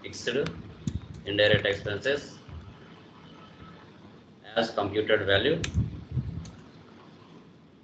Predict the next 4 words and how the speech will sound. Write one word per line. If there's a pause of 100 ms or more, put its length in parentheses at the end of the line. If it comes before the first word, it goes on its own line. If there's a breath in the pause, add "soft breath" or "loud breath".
(500)
unspecified (100)
formula, (3500)
percentage, (1500)
ఫార్టీ